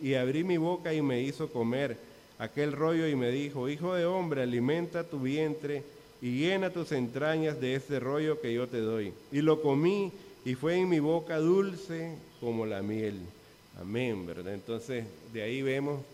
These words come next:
cómo Casiodoro de Reina toma esa imagen, ¿verdad? Del oso buscando la miel, en donde este profeta Ezequiel habla que él comió, ¿verdad? Simbólicamente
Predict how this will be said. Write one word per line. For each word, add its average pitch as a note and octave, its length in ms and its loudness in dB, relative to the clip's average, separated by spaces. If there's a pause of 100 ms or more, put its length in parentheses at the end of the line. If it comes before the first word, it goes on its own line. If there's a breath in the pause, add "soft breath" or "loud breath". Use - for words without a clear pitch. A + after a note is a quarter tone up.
cómo B2 640 0 (560 loud breath)
Casiodoro A2+ 680 0
de A2+ 120 2
Reina A#2+ 380 -4
toma A#2+ 440 0 (380)
esa A#2 320 -6
imagen, A#2 560 -4
¿verdad? G2 280 -4
Del G2 160 -4
oso B2 320 -2
buscando A2+ 500 -4
la G#2 140 -4
miel, A#2+ 320 -2 (500 loud breath)
en B2+ 260 -2
donde A#2 300 -2
este A#2 240 -6
profeta C3+ 540 -4
Ezequiel C3 560 -2 (440 loud breath)
habla A#2+ 480 -4
que F#2+ 220 -10 (220)
él A#2+ 140 -6
comió, C#3 440 2 (320)
¿verdad? G2 180 -6
Simbólicamente C#3 1200 0